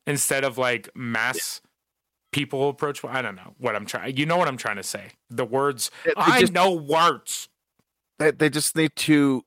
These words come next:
Speaker 2: know the audience to shoot for
Speaker 1: Know the audience. Thank
Speaker 2: and
Speaker 1: you.
Speaker 2: not try to, and not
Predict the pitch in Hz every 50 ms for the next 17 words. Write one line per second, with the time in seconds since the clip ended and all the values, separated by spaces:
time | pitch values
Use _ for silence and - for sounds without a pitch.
0 | _ _ 127 120 120 131 139 147 151 143 131 131 127 131 127 127 117 - - -
1 | - - - - - - 139 139 - - - - 107 98 185 - 90 90 107 110
2 | 101 98 190 180 180 180 185 _ - - - _ _ _ _ _ _ _ _ _
3 | _ 120 104 120 120 123 127 123 101 - - 135 120 117 104 - - 127 113 -
4 | _ _ _ _ 110 107 113 110 104